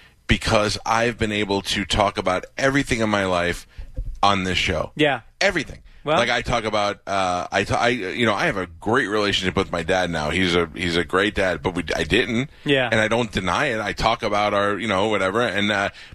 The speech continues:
Speaker 1: no, I got, n-, that's the only source of my, of any sort of, you know, childhood anger, and that's all taken care of for the last, for more than my adult life. You know what I mean? So I,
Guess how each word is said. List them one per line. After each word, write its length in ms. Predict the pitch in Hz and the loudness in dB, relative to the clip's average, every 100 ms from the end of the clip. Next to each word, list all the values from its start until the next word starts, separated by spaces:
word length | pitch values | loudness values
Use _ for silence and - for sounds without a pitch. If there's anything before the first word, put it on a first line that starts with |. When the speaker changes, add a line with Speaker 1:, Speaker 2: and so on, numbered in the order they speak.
| - | -8
Speaker 1:
no, 240 | 277 311 254 | 0 2 2
I 100 | 123 | 0
got, 200 | 156 151 | 0 0
n-, 180 | 147 131 | -2 0
that's 260 | 160 208 - | 0 0 -2
the 120 | 135 | -2
only 340 | 143 156 165 156 | 0 0 0 -2
source 480 | - 151 160 147 | 0 2 2 0
of 200 | 107 104 104 | 0 0 -2
my, 360 | 104 104 98 - - _ _ | -2 -2 -4 -8 -20 _ _
of 200 | 110 98 | 0 2
any 540 | 104 123 117 110 107 | -2 0 0 -2 -2
sort 320 | - 123 113 | 0 2 4
of, 300 | 107 110 98 | 2 0 -2
you 60 | 131 | 0
know, 120 | 101 | 0
childhood 640 | 85 - 110 110 107 107 98 | 0 -2 0 0 0 -2 0
anger, 380 | 110 156 92 | 0 2 2
and 180 | 90 95 | 2 0
that's 220 | 104 143 | 0 0
all 240 | 143 143 139 | 0 0 0
taken 260 | - 139 | -2 -4
care 220 | 139 170 196 | -2 -2 -2
of 80 | |
for 80 | 120 | -2
the 100 | 101 | 0
last, 400 | 107 123 - - 107 | 0 0 -4 -8 -2
for 120 | 120 | 0
more 260 | 123 135 160 | 4 4 2
than 140 | 139 | 0
my 160 | 135 135 | 0 -2
adult 360 | 131 135 139 | 0 0 0
life. 360 | 110 170 147 - | 0 -4 -6 -4
You 40 | |
know 120 | 85 92 | 0 2
what 100 | 98 | 2
I 20 | |
mean? 200 | 113 143 | 0 0
So 220 | 131 120 | 2 2
I, 300 | 73 127 | 2 -2